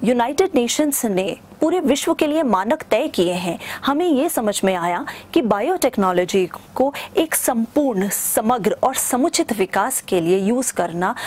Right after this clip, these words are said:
हमारी ज़रूरत भी है, हमारा उत्तरदायित्व भी। Living organisms का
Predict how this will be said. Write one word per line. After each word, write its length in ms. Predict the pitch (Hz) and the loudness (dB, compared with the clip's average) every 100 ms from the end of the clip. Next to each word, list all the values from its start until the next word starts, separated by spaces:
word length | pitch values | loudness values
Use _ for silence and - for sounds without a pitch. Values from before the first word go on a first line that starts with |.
| - | -6
हमारी 380 | - 196 180 214 | -2 0 2 2
ज़रूरत 440 | 180 196 185 226 220 | 2 2 2 2 2
भी 220 | 254 240 | 0 0
है, 160 | 269 | -2
हमारा 420 | 277 214 180 180 - | 0 0 0 0 -2
उत्तरदायित्व 680 | 202 - 170 160 156 - - | -2 -2 -2 -2 -4 -4 -6
भी। 180 | 175 - - - - - - - | -6 -12 -16 -20 -20 -18 -10 0
Living 280 | 202 220 214 | 2 2 0
organisms 680 | 196 214 202 240 294 240 - | 2 0 0 0 0 0 -2
का 160 | 190 | -2